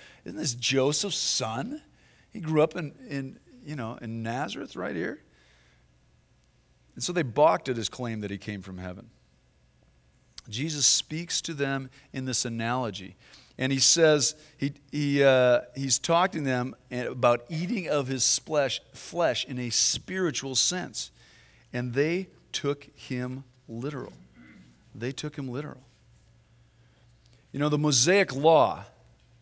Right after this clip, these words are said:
in Leviticus had some serious, uh, serious things to say. You guys know about this. It prohibited the eating of flesh with blood in it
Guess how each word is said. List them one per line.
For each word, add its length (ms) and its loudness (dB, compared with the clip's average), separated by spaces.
in 340 -4
Leviticus 800 -6
had 220 -4
some 140 -4
serious, 680 -2
uh, 400 -8
serious 400 -6
things 240 -12
to 80 -12
say. 280 -10
You 140 -10
guys 160 -8
know 120 -10
about 240 -14
this. 240 -20
It 140 0
prohibited 720 2
the 220 0
eating 420 -2
of 380 6
flesh 500 0
with 220 -4
blood 400 0
in 160 -6
it 180 -8